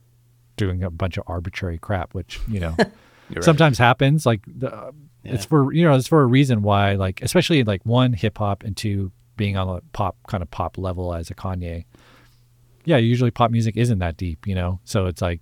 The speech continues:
Speaker 1: coming from someone that's popular, sometimes it is hard to swallow that they are, you know, an artist that is actually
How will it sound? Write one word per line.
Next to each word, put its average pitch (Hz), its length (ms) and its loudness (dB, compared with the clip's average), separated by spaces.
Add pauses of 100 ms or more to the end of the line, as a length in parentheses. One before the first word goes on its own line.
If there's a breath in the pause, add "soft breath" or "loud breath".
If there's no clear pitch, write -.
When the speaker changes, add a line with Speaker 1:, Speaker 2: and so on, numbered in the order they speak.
Speaker 1:
coming 104 300 -2
from 90 420 -4 (880)
someone 101 260 -4
that's 90 160 -4
popular, 92 480 -4
sometimes 92 440 -6
it 92 100 -6
is 92 120 -6
hard 92 180 -4
to 80 60 -8
swallow 92 480 -6
that 92 200 -10
they 95 120 -8
are, 90 280 -10 (1000 soft breath)
you 107 80 0
know, 92 120 0
an 95 140 -6
artist 90 500 -6
that 87 180 -4
is - 240 -12
actually 87 480 -6